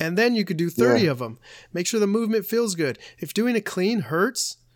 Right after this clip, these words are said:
Speaker 1: stop doing the clean. Find out why it hurts first and talk to somebody about how to fix it.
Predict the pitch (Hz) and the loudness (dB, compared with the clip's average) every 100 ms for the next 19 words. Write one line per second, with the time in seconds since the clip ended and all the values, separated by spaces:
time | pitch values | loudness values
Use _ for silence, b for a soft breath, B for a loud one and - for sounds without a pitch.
0 | _ _ _ _ _ _ _ - 233 226 | _ _ _ _ _ _ _ -6 -4 -2
1 | 254 254 226 - 262 247 160 202 226 233 | -2 -2 -4 -4 -4 -2 -2 0 0 0
2 | 175 202 214 143 240 233 - 180 180 175 | 0 -2 -2 -4 -4 -4 -4 -4 -2 -4
3 | - 202 196 - 180 180 175 156 - 180 | -2 -2 -2 -2 -2 -2 -2 -4 -4 -4
4 | 170 - 190 - 127 | -2 -2 0 0 -2